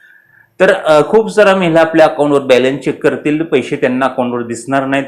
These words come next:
त्याआधीच आपला व्हिडिओ पाहिला तर त्यांना लक्षात येईल की पैसे का आले नाहीत बुवा मला. तर पैसे, आपला फॉर्म अप्रूव्हल जरी झाला,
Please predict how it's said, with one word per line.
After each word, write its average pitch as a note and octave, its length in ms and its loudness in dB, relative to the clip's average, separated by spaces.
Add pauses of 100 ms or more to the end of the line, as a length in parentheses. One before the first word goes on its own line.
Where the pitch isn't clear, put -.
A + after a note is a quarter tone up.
(120)
त्याआधीच D#3+ 420 2
आपला C#3+ 220 0
व्हिडिओ B2+ 280 -2
पाहिला C3+ 320 0
तर C#3+ 100 -2
त्यांना C3+ 340 -2
लक्षात B2+ 420 0
येईल C#3 240 -4
की D#3+ 100 -4
पैसे D3 540 -6
का F3+ 180 0
आले E3 240 2
नाहीत C#3+ 200 -4
बुवा C3 180 -2
मला. B2 300 -2 (440)
तर C#3+ 40 -4
पैसे, D3 400 -2
आपला E3 400 2
फॉर्म E3+ 320 -4
अप्रूव्हल F#3+ 400 -2
जरी G3+ 160 2
झाला, C#3+ 320 2